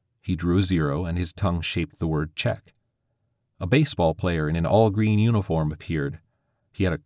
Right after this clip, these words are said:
crazy, happy expression on his face and was giving a thumbs up. Last year it had been a cute fox giving the thumbs up. Cale assumed he would be seeing the happy baseball player quite a lot for the next nine months. Many of his fellow students were making anguished noises.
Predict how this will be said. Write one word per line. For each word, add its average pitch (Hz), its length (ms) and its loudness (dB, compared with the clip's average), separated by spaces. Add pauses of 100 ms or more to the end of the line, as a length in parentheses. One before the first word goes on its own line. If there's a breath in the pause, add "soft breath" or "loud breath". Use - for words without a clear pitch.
(100)
crazy, 110 420 2
happy 92 340 -2
expression 90 520 0
on 76 100 -2
his 73 180 -6
face 80 400 -4
and 90 140 -6
was 80 140 -8
giving 120 260 -2
a 78 60 -6
thumbs 135 340 -2
up. 101 240 -2 (920)
Last 139 300 2
year 101 120 4
it 95 60 2
had 92 140 -2
been 92 100 0
a 87 60 0
cute - 320 -2
fox 104 380 2
giving 82 260 -2
the 78 80 -2
thumbs 80 320 0
up. 78 180 -2 (280)
Cale 104 260 4
assumed 92 380 0
he 87 80 -2
would 85 100 0
be 80 100 -2
seeing 92 340 0
the 82 80 -2
happy 85 280 0
baseball 87 460 -2
player 78 280 -2
quite 87 280 -2
a 76 40 -2
lot 85 280 2
for - 80 -4
the 76 80 -2
next 76 260 -6
nine 76 240 -2
months. 78 400 -6 (800 soft breath)
Many 123 300 6
of 98 80 2
his 101 160 0
fellow 101 240 4
students 95 480 2
were 90 100 2
making 87 340 0
anguished 95 460 0
noises. 90 580 -2